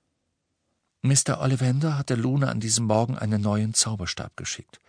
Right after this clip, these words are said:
Sie war im Augenblick draußen auf dem Rasen hinter dem Haus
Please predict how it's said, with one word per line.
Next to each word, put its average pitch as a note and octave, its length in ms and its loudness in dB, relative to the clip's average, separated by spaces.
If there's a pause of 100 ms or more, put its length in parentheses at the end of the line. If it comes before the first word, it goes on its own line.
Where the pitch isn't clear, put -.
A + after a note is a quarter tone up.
(720)
Sie F#2+ 160 0
war F#2 160 2
im D#2 120 -4
Augenblick G2+ 400 0
draußen G2 360 0
auf - 80 -14
dem E2 140 -6
Rasen G2 380 2
hinter G2+ 220 -4
dem F2+ 200 -6
Haus G#2 320 -2